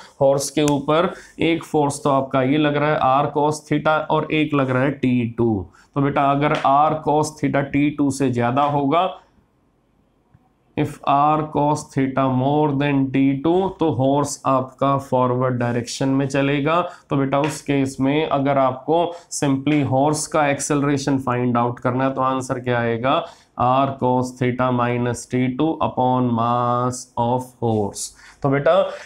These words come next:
acceleration of system जो होगा, वही सेम एक्सेलरेशन होगा इंडिविजुअल हॉर्स का, क्योंकि हॉर्स आपका सिस्टम का ही पार्ट है। तो बेटा जिस एक्सेलरेशन से सिस्टम चलेगा,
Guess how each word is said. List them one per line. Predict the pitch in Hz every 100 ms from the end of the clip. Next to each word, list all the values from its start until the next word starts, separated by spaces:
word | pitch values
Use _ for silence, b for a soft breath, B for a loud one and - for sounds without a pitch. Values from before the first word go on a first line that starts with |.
| B 147
acceleration | 156 - 185 160 151 151 147
of | 151 147 131
system | 127 - 147
जो | 139 135
होगा, | 127 123 135 170
वही | 147 139 180
सेम | 180 - 190 226 139 B B
एक्सेलरेशन | 156 151 160 151 143 139 147 131
होगा | 120 123 143
इंडिविजुअल | 135 131 127 131 123 135 135
हॉर्स | 120 110 110 -
का, | - 110 101 B B
क्योंकि | 151 156 170
हॉर्स | 147 147 - - 139
आपका | 135 - 147
सिस्टम | - 143 - 147 139
का | 139 131
ही | 127
पार्ट | 117 117 113 113
है। | 113 B B
तो | 151
बेटा | 143 147
जिस | 143 196 202 -
एक्सेलरेशन | 147 143 156 147 147 151 139
से | 139
सिस्टम | 139 127 147 147
चलेगा, | 143 139 147 185 202